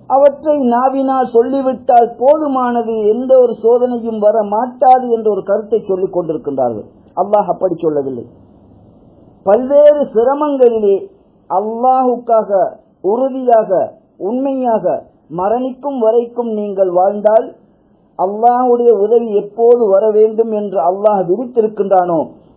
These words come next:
அந்த நேரம் வரு-, வரு-, உங்களுக்கு அது வரும். இருந்தாலும் பொறுமையாக நீங்கள் இந்த சத்தியத்தை பின்பற்றி பிரச்சாரம் செய்ய வேண்டும்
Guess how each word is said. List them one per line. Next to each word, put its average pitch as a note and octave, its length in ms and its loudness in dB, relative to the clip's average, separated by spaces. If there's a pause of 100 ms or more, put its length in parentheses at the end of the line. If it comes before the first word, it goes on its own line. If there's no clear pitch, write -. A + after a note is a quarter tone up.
அந்த F#3+ 360 0
நேரம் G#3+ 460 2
வரு-, A#3+ 320 4
வரு-, G#3+ 220 4
உங்களுக்கு G#3+ 440 2
அது G3+ 120 0
வரும். A#3+ 400 0 (600)
இருந்தாலும் B3+ 760 0
பொறுமையாக C4+ 720 -2
நீங்கள் A#3 300 -4
இந்த G3+ 180 -6
சத்தியத்தை A3 760 -4
பின்பற்றி A3 500 -6
பிரச்சாரம் B3 680 -2
செய்ய G#3 240 -2
வேண்டும் F3+ 400 -4